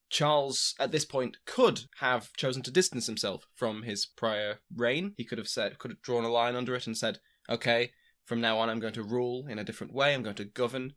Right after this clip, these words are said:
differently." That was all Buckingham's influence. But he didn't. He continued to rule in the same way he had before.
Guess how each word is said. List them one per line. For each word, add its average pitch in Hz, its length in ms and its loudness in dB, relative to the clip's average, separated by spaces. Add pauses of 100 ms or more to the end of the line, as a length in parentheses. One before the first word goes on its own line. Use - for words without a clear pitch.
(120)
differently." 139 500 -6 (320)
That 131 220 2
was 123 160 0
all 120 320 2 (180)
Buckingham's 110 440 -4
influence. 110 540 -2 (760)
But 131 140 -2
he 120 100 -4
didn't. - 520 -6 (600)
He 139 140 -4
continued 175 400 0
to 175 100 -4
rule 147 260 0
in 127 80 -2
the 110 60 -4
same 139 300 -2
way 135 120 -2
he 127 140 -8
had 117 240 -8
before. 170 460 2